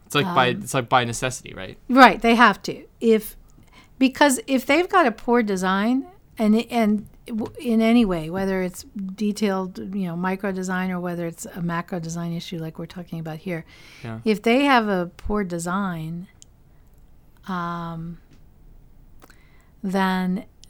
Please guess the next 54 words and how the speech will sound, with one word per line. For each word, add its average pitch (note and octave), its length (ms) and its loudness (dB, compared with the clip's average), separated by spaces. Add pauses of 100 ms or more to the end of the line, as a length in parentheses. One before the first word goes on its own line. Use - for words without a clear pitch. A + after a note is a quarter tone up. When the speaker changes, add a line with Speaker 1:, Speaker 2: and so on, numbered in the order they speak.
Speaker 2:
uh, F3 400 -10 (600)
it, A3+ 220 -4 (480)
if G#3+ 220 -6
you A#3 80 2
have A#3 120 0
to G#3 80 -6
make F#3 160 -4
split-second F#3 560 -6
decisions, F3 520 -6
it's F#3 160 -10
just F3+ 200 -6
not E3+ 160 -6
gonna E3 120 -6
be D#3+ 80 -6
usable D#3 420 -6
at E3+ 60 -2
all, F#3+ 220 2
and F3 80 -2
you're F3 100 -2
not E3+ 200 -4
even E3 200 -4
gonna D#3+ 240 -6
try, E3+ 360 2
and F3+ 220 -6
you're E3 120 -8
gonna E3 140 -6
give D#3+ 220 -8
up, D#3 240 -10
and D#3+ 240 -6
you're E3 100 -6
not E3 120 -6
even D#3+ 160 -6
gonna D#3 160 -6
learn E3 200 -6
how E3 100 -4
to D3+ 100 -10
use F3 260 -4
it, F3+ 260 -8
and D#3+ 240 -6 (720)
they're F#3 120 -2
not E3+ 180 -2
gonna E3 120 -4
make D#3 180 -6
any D#3+ 120 -4
money. F3+ 300 -2 (300)
So, E3 600 -6 (680)
but A#3 320 6
if A#3 220 2
you've C#4 200 2
got A#3 180 6
a F#3+ 80 0
program G3 640 -2
like, E3+ 420 -6
uh, D#3+ 340 -6